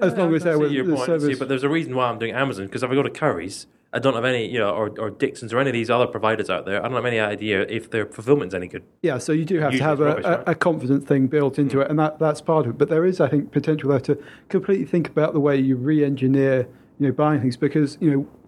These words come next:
Speaker 1: often it's thought about taking what happens in the physical world. So you visit a specific website. It's the equivalent of visiting a specific shop. Why are we tying that digital and physical experience so close together? Digital can be something completely different. And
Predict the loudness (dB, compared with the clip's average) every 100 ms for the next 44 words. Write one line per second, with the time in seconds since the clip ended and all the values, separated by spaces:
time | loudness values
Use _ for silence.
0 | -2 0 2 0 0 0 0 2 2 0
1 | -4 -20 _ -4 -2 0 0 2 0 0
2 | 0 0 0 0 0 0 0 0 0 2
3 | 2 2 2 2 0 0 0 2 2 2
4 | 0 0 -4 0 0 2 0 2 0 2
5 | 2 2 0 2 2 0 -2 0 2 0
6 | 0 0 0 0 -8 -20 -20 -6 0 2
7 | 4 2 0 0 2 2 2 0 0 2
8 | 0 2 0 0 0 -2 0 0 0 0
9 | 0 0 0 2 4 0 2 0 2 2
10 | 0 0 0 2 2 2 2 0 0 -2
11 | 0 0 0 0 0 -2 -12 -20 -10 -2
12 | -2